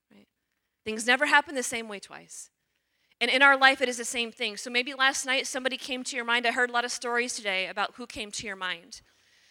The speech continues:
And somebody maybe came to your mind that you've been struggling with for a long time.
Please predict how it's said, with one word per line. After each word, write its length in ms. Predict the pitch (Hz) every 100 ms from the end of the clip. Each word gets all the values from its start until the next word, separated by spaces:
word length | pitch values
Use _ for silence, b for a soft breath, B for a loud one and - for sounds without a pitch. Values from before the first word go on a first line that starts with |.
| B B -
And 140 | 233
somebody 260 | - 277 277
maybe 240 | 277 269
came 240 | 254 262 254
to 140 | -
your 140 | 262 269
mind 260 | 247 240
that 100 | 226
you've 180 | 226 254
been 160 | 240 220
struggling 420 | - 233 240 233
with 160 | 226
for 120 | - 226
a 60 |
long 200 | 214 214
time. 480 | 208 214 180 185 214